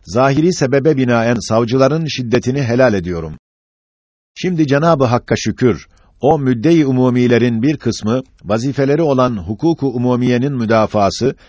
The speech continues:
hukukullah nev'inden olduğu cihet ile bana karşı şiddet değil,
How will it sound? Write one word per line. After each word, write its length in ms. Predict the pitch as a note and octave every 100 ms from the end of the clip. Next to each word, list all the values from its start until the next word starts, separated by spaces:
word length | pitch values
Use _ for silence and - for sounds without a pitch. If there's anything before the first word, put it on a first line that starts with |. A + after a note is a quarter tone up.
| _ _
hukukullah 640 | F#2+ - B2+ C3+ B2+ D#3
nev'inden 500 | D3 C3+ B2+ C3 D3+
olduğu 360 | D3+ B2 G#2+ A2
cihet 320 | F#2 A2+ A#2
ile 200 | F2 E2 - _ _ D#2
bana 260 | G2 D#3
karşı 380 | D#3+ C#3+ - C3
şiddet 520 | - A2+ B2 C#3 G#2
değil, 320 | C3+ B2+ A#2